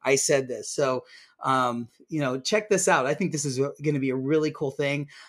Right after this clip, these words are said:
Um, I'm gonna link the dev, the official, uh, dev guidelines from Google in the comments, so you can check those out. Um, and, uh, it's, I think you do have to do some things. So send this to your co-, to your,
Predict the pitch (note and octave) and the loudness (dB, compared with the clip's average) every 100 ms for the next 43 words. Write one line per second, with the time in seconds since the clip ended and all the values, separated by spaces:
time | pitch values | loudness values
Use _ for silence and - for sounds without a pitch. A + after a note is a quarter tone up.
0 | - C#3 C3+ C3 - E3 G#3+ G3 E3 E3+ | -4 0 2 0 0 2 4 2 2 2
1 | F#3 - - D3 C#3 D3 C#3 D#3 D#3+ C3 | 0 -2 -2 0 2 2 2 2 0 -4
2 | - D#3 E3 C#3+ A#2 - - C3 B2+ A2 | -4 -2 0 0 -2 -10 -6 -4 -4 -8
3 | _ _ - D#3 D3 D3 E3 C#3+ C3+ C#3 | _ _ 0 2 2 0 -6 -6 0 0
4 | C3+ D3 C#3 C3+ C3 C#3 D3+ D3+ A#2 A#2 | 0 -2 -4 -8 -4 0 0 0 -6 -10
5 | - C3 D#3 F3+ F3+ C#3 B2+ C3 B2 A#2+ | -6 -4 0 -2 -2 -4 -4 -4 -6 -8
6 | - B2 C3+ C#3+ D3+ D3+ D3+ - - - | -6 -2 0 2 2 2 -2 -12 -20 -8
7 | C#3 B2+ A#2+ - _ - C#3 C3 C3 - | -2 0 0 -6 _ -4 -2 -2 -4 -4
8 | C3 B2 C#3 D3 - D#3+ G3+ E3+ E3 E3+ | -4 -4 -2 -4 -2 -2 0 0 0 2
9 | E3 D3 D3+ C#3 C#3 C3+ D3 B2+ C#3+ - | 2 2 0 -4 -4 -4 -4 -6 -6 -2
10 | G#3+ F4+ - F4+ C4+ - D#3+ C#3+ - F3 | 2 2 2 -2 -2 -6 -8 -6 -2 2
11 | D#3+ D3 C3+ | 4 4 2